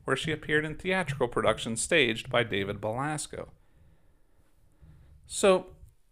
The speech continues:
a little bit of biography out of the way, the film begins proper by telling us that the battle of the sexes is always being fought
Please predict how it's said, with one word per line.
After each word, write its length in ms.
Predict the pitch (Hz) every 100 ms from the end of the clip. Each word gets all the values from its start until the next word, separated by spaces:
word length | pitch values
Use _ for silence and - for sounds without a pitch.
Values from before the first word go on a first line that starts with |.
| _ _ _ _ _
a 180 | 117 190
little 180 | 247
bit 100 | 208
of 60 | 180
biography 480 | 156 151 147 - 147
out 100 | 147
of 60 |
the 60 | 143
way, 160 | 160 165
the 100 | 147
film 600 | - 208 208 196 151 - 151
begins 500 | 135 156 143 156 147
proper 440 | - - 208 151 117
by 140 | 120
telling 360 | 120 143 139 139
us 140 | 135
that 100 | 151
the 80 | 160
battle 360 | 170 202 214
of 60 | 208
the 80 | 196
sexes 520 | - 180 - 160 147
is 160 | 160 156
always 400 | 151 170 185 175
being 300 | 147 151 139
fought 520 | - 220 170 131